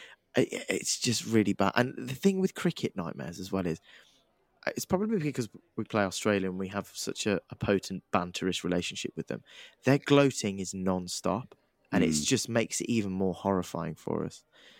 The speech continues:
Speaker 1: Absolutely more horrifying for us. They're a
Speaker 2: Yeah.
Speaker 1: nightmare to play against. That's why the relationship's so funny and the rivalry's so good.
Speaker 2: Yeah, it's brilliant.
Speaker 1: Absolutely horrifying. But yeah, losing cricket five nil. I mean, it's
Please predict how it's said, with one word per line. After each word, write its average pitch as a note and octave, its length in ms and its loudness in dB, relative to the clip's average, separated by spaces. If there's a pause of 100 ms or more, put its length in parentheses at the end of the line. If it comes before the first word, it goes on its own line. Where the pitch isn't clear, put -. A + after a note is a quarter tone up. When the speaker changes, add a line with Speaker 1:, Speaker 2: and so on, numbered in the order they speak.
(880)
Speaker 1:
Absolutely A2 540 0
more F#2 200 0
horrifying F2+ 420 0
for - 180 -6
us. - 140 -4
They're G#2 160 -4
a G2+ 40 -2
Speaker 2:
Yeah. - 120 0
Speaker 1:
nightmare F#2+ 380 2
to - 100 -10
play F#2 160 2
against. D#2+ 200 -2
That's D3+ 160 2
why D3 120 8
the A2 80 4
relationship's G#2 540 0
so F#2+ 140 -2
funny E2+ 320 -4
and E2 120 -8
the F2 80 -6
rivalry's D#2 400 -4
so - 200 -10
good. E2+ 260 -4
Speaker 2:
Yeah, D#2+ 180 -2 (260)
it's - 160 -12
brilliant. - 280 -6
Speaker 1:
Absolutely - 320 -8
horrifying. F#2 560 -4
But - 120 -6
yeah, A2+ 160 4
losing A2 300 4
cricket - 340 -6
five F2+ 320 -2
nil. F2 300 -4
I - 40 -6
mean, G#2 140 0
it's A2+ 140 -4